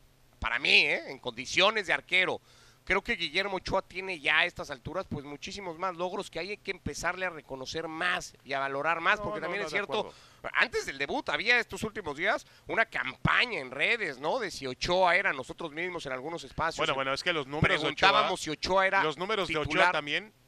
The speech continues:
Speaker 2: también, a ver, la, las er-, los errores de Ochoa, lo, los, bueno, en cualquier portero se magnifican los errores, pero también ha tenido sus errores, por supuesto, como cualquiera.
Speaker 1: Pero aquí no le ayuda toda esta campaña de si Ochoa
Speaker 2: ¿Pero qué
Speaker 1: juega
Speaker 2: campaña?
Speaker 1: por
Speaker 2: ¿Qué
Speaker 1: América,
Speaker 2: campaña?
Speaker 1: si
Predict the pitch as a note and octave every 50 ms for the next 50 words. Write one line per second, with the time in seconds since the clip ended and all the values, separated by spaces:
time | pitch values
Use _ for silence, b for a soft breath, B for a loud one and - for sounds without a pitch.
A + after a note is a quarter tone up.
0 | _ - C#3 C3 C3 C3+ D3 E3 F#3 E3+ - - C3 C#3+ C#3+ C#3+ B2 G2+ G#2 A#2
1 | B2 A#2+ A#2+ B2+ C3 - - C#3+ C3+ D3 _ - D3+ D3+ - - C#3+ C#3 F3 B3
2 | D4 C#4+ G#3 F3+ F#3+ E3 - - G3 G3+ A3 B3+ C4+ B3 b b b b b b
3 | b b b b - A2+ D#3+ E3+ E3+ F#3 - - - E3 F3+ F3+ G3 - - A3
4 | - _ - C4 C#4+ C4+ G3+ G3+ A3+ G#3+ - A#3+ A3+ - E4+ - - D4+ B3+ -
5 | A#3 A#3+ B3+ - - G3 F3+ D#3 D3 D3+ D3 - D#3+ E3 - F#3 F3 D#3 D#3 -
6 | E3+ D#3 C#3+ E3+ F#3+ F3+ C3 G2 - - - C#3 C3 B2+ - A#2+ B2 D3+ G#3 A3
7 | - E3 C3+ B2+ C#3 D#3 - - C3+ - D3 C3+ C3 F3+ A3 G#3+ D#3+ B2 - -
8 | A#2 - - A#2+ - F3+ G#3+ A3 - F3 D3+ - A#2+ A#2 - - A#2+ A#2+ - -
9 | F#3 A3+ B3 A#3 E3+ C#3+ B2+ B2+ - F3 F3+ F#3+ G3 F3+ E3 D#3+ E3+ F3+ F3+ F#3
10 | E3+ - - E3+ F3 - - - - C#3 C3 - - D3+ D#3+ E3 D#3+ D3 C#3 D3+
11 | D#3+ D#3+ C3+ B2+ - - C#3+ C3+ - - E3+ D#3+ - G#3 - E3+ E3+ D#3+ F3 E3
12 | - - E3+ D3+ D3+ F#3 F3+ F3 D#3 C3 A#2+ D3+ D3+ D3 D3+ C#3 A3+ A3 F#3 C#3
13 | E3 F3 F#3+ -